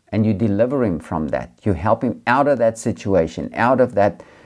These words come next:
those circumstances where he is. If he doesn't do anything about it, you'll just have to do it again and again. So what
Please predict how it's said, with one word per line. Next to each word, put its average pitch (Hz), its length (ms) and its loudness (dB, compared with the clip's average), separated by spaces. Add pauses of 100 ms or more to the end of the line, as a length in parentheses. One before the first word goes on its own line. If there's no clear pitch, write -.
(120)
those 104 360 0
circumstances 98 840 0
where 92 240 4
he 76 120 0
is. 64 280 -10 (680)
If 117 220 -2
he 143 160 -2
doesn't 196 300 -2
do 175 120 0
anything 151 460 -2
about 107 320 -2
it, - 140 -8 (600)
you'll 113 220 2
just 117 200 -4
have 95 220 0
to - 80 -10
do 87 180 -2
it 78 80 0
again 147 540 0 (500)
and 107 120 4
again. 87 380 0 (320)
So - 240 0
what 107 400 -2